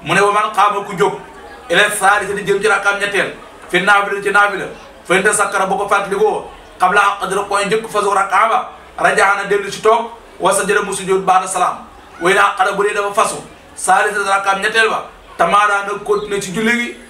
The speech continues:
wa zaada mu doole raabiata rakkaam ñeenteel, wa sajada mu sujjóot qabla salaam. Ba tey bi xilaafi li fardi wuute na ak farata. Fa innahu bu doon farata la, yarji'u day dellu ci force, mata sakara waxtu woon ko fàttalikoo, wa sajada mu sujjóot baada salaam. Kon bii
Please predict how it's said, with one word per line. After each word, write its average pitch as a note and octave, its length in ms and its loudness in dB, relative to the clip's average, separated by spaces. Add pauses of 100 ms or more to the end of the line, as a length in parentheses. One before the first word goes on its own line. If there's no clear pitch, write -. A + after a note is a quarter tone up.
(120)
wa F#3 140 2
zaada G3 280 2
mu G3 80 -8
doole G3 160 -2
raabiata G3 520 -2
rakkaam G3 340 -2
ñeenteel, A3+ 400 0 (220)
wa F#3 120 0
sajada G3 280 0
mu F#3 100 -4
sujjóot F3 300 -2
qabla E3 200 -2
salaam. - 240 -4 (500)
Ba E3+ 120 2
tey G3 200 2
bi F#3+ 160 -2
xilaafi G3+ 320 2
li - 80 -6
fardi G3+ 180 0
wuute G3 260 -2
na F#3+ 80 2
ak F#3 100 -4
farata. E3+ 240 -2 (400)
Fa F3+ 100 -2
innahu G#3 300 -2
bu F#3 80 0
doon G#3 180 -2
farata A3 260 2
la, - 180 -2 (280)
yarji'u G3+ 460 2
day G3 180 -2
dellu G#3 220 -2
ci G3+ 120 -6
force, - 380 0 (340)
mata G3+ 320 2
sakara G3 260 -2
waxtu G3+ 220 -2
woon G3+ 120 0
ko F#3 100 -4
fàttalikoo, A#3 520 2 (280)
wa F#3 140 2
sajada G3 280 -2
mu F#3 100 -4
sujjóot F3 260 -4
baada D#3 220 2
salaam. D3 300 -2 (320)
Kon E3 180 -2
bii F#3 280 0